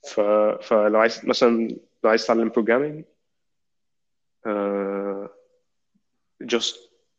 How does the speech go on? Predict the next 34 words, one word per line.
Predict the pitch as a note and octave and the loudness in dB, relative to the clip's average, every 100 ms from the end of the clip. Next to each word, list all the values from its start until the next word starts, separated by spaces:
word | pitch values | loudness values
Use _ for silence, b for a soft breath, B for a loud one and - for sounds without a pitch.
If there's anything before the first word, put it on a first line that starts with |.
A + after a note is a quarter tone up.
| - | 0
اتعلمه | C3+ - A2+ B2+ F#3 | 0 2 2 4 2
كأنك | - B2 C3+ A2+ | 2 0 2 0
بتحاول | - B2+ | 2 2
تتكلم | A#2+ - A#2 G#2+ | 2 2 4 4
مع | G#2 | 2
كمبيوترز، | G#2 G2+ A2+ F#2+ - | -2 -2 -2 -4 -8
يعني | - - | -6 0
حاول | B2+ | 0
تفهم | - C3 C#3 A#2 | 0 -4 -2 0
ازاي | A#2+ A#2 | 2 0
توصل | - B2 - | 0 -2 -2
للكمبيوتر | A2 A2 - B2 | -4 -6 -8 -10
انت | A2 | -6
عايز | G#2+ - | -6 -4
تعمل | G2+ G2 | -6 -6
ايه. | G#2 _ _ _ _ _ _ _ _ _ _ _ _ _ _ _ _ _ _ _ _ _ _ - A2 | -12 _ _ _ _ _ _ _ _ _ _ _ _ _ _ _ _ _ _ _ _ _ _ -6 0
لو | G#2 | 2
عايز | A2 | 2
تعمل، | A#2 G#2+ G#2 | 2 0 -2
تتعلمه | - A2 G#2 A2+ | -6 -2 0 2
عشان | A#2 A2+ G#2 G#2 - | 0 -2 -4 -6 -2
ت-، | A2 G#2+ G#2 - b b _ _ _ _ | 2 2 2 -2 b b _ _ _ _
ت-، | A2 G#2 G2+ G2 G2+ G#2 _ _ _ _ | 2 4 4 0 -6 -10 _ _ _ _
لو | B2 | 4
انت | B2+ | 6
جات | B2+ | 4
لك | C3 | 2
فكرة | - C3 D#3 F3+ - - | 0 2 2 0 -6 -8
زي | - A2 | 0 2
مثلًا | A2 A2+ | 2 0
فكرة | G#2+ A2+ A2+ | 0 0 0
اللي | G#2+ G#2+ | -2 2
هي | A2 | 2
ال | G#2+ G#2 G#2 | 2 -4 -6